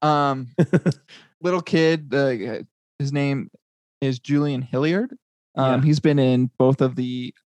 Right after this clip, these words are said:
Speaker 1: like, Haunting of Bly Manor and Haunting of Hill House series. He's
Speaker 2: Mm.
Speaker 1: great as, like, a good little scary movie kid.
Speaker 2: Yeah.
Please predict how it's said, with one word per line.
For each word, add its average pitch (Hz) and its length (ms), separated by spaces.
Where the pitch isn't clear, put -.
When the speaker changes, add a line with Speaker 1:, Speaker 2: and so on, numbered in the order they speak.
Speaker 1:
like, 113 220
Haunting 127 380
of 120 120
Bly 123 200
Manor 117 240
and 123 100
Haunting 127 280
of 123 200
Hill 131 260
House 123 380
series. 135 440
He's 180 160
Speaker 2:
Mm. - 20
Speaker 1:
great 135 300
as, 123 120
like, 127 220
a 127 60
good 123 240
little 123 340
scary 123 300
movie 123 260
kid. 127 260
Speaker 2:
Yeah. 113 260